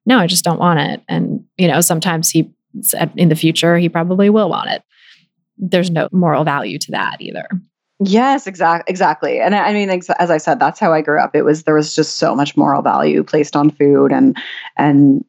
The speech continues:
Speaker 2: I, I do not want that <laughs> for him. I, I definitely wanna do better there 'cause I know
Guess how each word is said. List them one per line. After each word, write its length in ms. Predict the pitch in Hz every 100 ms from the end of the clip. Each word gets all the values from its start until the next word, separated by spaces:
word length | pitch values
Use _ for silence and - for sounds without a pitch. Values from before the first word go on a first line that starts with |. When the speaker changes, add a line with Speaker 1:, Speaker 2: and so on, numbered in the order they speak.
| -
Speaker 2:
I, 240 | 117 143 - _ -
I 80 |
do 240 | 156 151 139
not 280 | 123 - -
want 280 | 147 123 117
that 260 | - 131 - 220 - 403 - - 302
<laughs> 20 |
for 300 | - 262 208
him. 300 | 220 120 135 127
I, 140 | 165 160 151
I 60 |
definitely 340 | 160 143 127 147
wanna 220 | 135 139
do 160 | 147 -
better 260 | 117 120
there 240 | 135 95 -
'cause 220 | 160 151
I 100 | 139
know 440 | 139 135 131 147